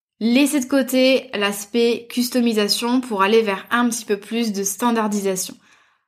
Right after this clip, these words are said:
La standardisation, ce n'est absolument pas un gros mot. C'est simplement, en fait, faut arriver à comprendre à un moment donné qu'il y a peut-être, euh, certes des spécificités pour chaque client, mais qu'il y a un fil rouge, en fait, qui se décline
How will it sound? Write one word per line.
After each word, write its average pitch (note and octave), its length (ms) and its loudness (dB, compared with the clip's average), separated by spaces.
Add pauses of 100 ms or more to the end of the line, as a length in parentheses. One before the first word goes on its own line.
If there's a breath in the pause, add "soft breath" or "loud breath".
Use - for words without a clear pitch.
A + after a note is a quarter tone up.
(140 soft breath)
La A3+ 140 4
standardisation, A#3+ 720 4
ce A#3+ 100 -2
n'est G3+ 220 -4
absolument A3 560 0
pas G#3 320 -4
un G#3+ 160 0
gros G3 180 -4
mot. G#3+ 340 2 (640 loud breath)
C'est - 320 0
simplement, A#3 920 0 (480)
en G3+ 80 -10
fait, A#3+ 180 2
faut G#3+ 140 0
arriver G#3 260 4
à A#3+ 80 4
comprendre A#3+ 560 2
à G3+ 60 0
un G3 40 -2
moment G#3 280 0
donné G#3 360 -2 (1400 loud breath)
qu'il - 180 -2
y B3 60 6
a A#3 60 2
peut-être, A#3 600 0 (200)
euh, F3+ 220 -8
certes C4 340 0
des G3+ 140 2
spécificités A3 720 0
pour F#3 160 -8
chaque B3+ 260 2
client, G3+ 480 0
mais G#3+ 240 2
qu'il A3 120 -8
y G#3 40 4
a F#3+ 80 2
un F3+ 140 -6
fil A3 280 2
rouge, G#3+ 260 2
en F3+ 80 -2
fait, G#3+ 280 -4
qui F#3+ 240 -8
se F#3 160 -6
décline G3+ 540 0